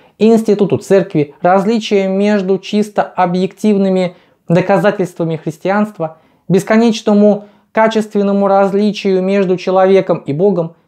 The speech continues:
субъективному отношению личности к Богу-человеку Иисусу Христу,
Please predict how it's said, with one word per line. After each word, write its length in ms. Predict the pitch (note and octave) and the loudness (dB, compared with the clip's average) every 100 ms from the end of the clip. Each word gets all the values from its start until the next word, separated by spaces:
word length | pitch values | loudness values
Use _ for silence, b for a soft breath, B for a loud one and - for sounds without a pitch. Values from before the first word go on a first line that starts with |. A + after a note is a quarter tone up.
| b | b
субъективному 960 | - G#3+ G#3+ A3+ A#3+ A#3 A3 G#3+ G#3+ | 0 2 2 0 0 2 4 4 4
отношению 640 | G#3+ G3 G3 G3 G3+ F#3 F#3 | 0 -4 -4 0 0 0 0
личности 480 | G3 - E3+ E3 | -2 -4 -6 -4
к 80 | C#3+ | -2
Богу-человеку 920 | D3 E3 D3+ - D3+ D3+ D#3+ D3+ A2+ B B B | 0 2 0 0 0 2 2 0 -4 B B B
Иисусу 380 | E3 E3+ E3+ - | -4 -2 -2 -4
Христу, 480 | - A#2 - G3 F3+ | -4 -6 0 0 -2